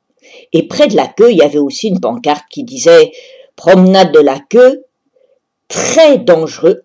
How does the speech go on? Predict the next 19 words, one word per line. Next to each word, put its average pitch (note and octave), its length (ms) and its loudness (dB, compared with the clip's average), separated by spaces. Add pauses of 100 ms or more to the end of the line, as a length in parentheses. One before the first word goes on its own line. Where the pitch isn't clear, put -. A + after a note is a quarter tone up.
absolument B3+ 1040 0
interdit ». E3+ 640 -4 (1700)
Mais C#3+ 460 -2
ce - 300 -10
pucereau, E3+ 800 -4 (920)
lui, F3+ 260 -4
ce A#3 120 -10
qui D#3 180 -12
lui D#3+ 140 -12
plaisait, D#3 420 0
c'était F3+ 360 -2
de D#3+ 100 -4
faire E3+ 220 -4
des C#3+ 120 -6
choses F#3 260 -8
qui - 160 -12
n'étaient B2+ 280 -10
pas F3+ 160 -8
permises. C4 500 -12